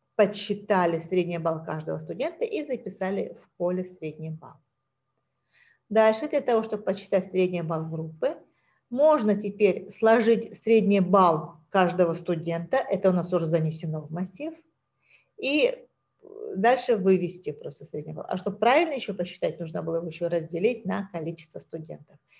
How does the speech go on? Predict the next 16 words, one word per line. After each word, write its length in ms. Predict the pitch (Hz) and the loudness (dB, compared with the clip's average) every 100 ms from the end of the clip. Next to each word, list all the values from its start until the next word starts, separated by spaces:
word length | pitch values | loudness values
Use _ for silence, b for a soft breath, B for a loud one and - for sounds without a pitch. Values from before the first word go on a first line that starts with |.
| b _ | b _
Здесь 180 | 226 233 | -2 4
будет 220 | 214 208 | 2 2
в 140 | 160 | 4
общем 460 | 196 190 - 165 160 | 6 6 2 -8 -8
не 80 | 160 | -10
средний 360 | - 285 302 | -6 -6 -4
балл, 200 | 190 175 | -2 -2
а 100 | 170 | -2
общий 440 | - 160 156 - 160 | -4 -6 -6 -10 -8
балл, 360 | 170 190 - _ _ _ _ | -6 -8 -10 _ _ _ _
э, 120 | 175 | -12
группы. 560 | 160 156 156 _ 156 143 _ _ _ _ _ b b b b b b b _ | -10 -14 -18 _ -20 -20 _ _ _ _ _ b b b b b b b _
Так. 160 | 180 185 _ _ _ _ _ | -16 -16 _ _ _ _ _
Ещё 280 | - 247 339 | -12 -4 -2
мы 100 | 359 | -2
сказали, 760 | 359 - 226 208 185 165 - | -4 -2 0 2 0 -2 -8